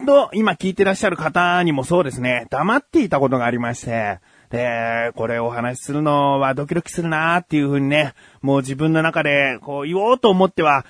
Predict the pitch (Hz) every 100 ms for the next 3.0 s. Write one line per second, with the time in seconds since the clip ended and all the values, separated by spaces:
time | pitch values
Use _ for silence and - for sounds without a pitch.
0 | - 156 151 147 - 143 139 127 131 120
1 | - _ - 139 151 156 151 147 165 156
2 | 143 127 135 143 156 160 147 135 156 151